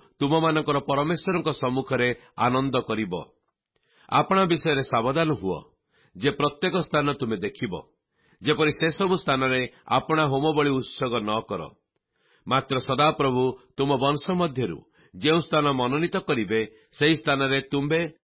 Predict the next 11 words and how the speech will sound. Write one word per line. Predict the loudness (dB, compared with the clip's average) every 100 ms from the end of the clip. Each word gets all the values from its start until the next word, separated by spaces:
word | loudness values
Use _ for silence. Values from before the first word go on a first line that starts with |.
| _ -2
ଆପଣା | 0 2 2 2 0 -4 _
ହୋମବଳି | 0 2 2 2 2 2
ଦାନାଦି | 2 2 0 -4
ଉତ୍ସର୍ଗ | -4 -4 -4 -2 0 0
କରିବ। | 0 -2 -2 -8 -12 _ _ _ _ _ -2
ଆମ୍ଭେ | 0 2 0
ତୁମକୁ | 0 0 0 -2
ଯାହା | 0 2 2
ଯାହା | 2 2 2
ଆଜ୍ଞା | 0 -2 -2 -2
କରୁଅଛୁ, | 0 2 0 -2